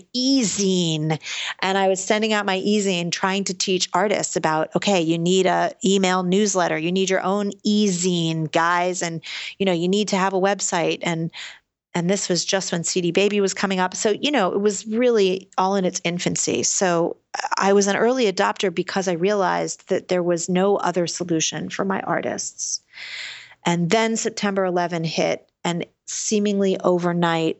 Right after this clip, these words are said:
the entire world changed. And all of a sudden, for about two months,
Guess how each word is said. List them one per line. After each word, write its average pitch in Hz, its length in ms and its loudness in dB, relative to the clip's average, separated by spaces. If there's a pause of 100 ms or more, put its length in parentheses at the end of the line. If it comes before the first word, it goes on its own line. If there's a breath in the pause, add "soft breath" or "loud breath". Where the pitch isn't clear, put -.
(280)
the 175 120 2
entire 185 960 0 (640)
world 202 400 2
changed. - 720 -4
And 180 180 -4
all 202 240 4
of 196 120 0
a 196 40 0
sudden, 165 520 -2
for - 500 -2
about 185 420 -2
two 269 200 0
months, 196 580 -2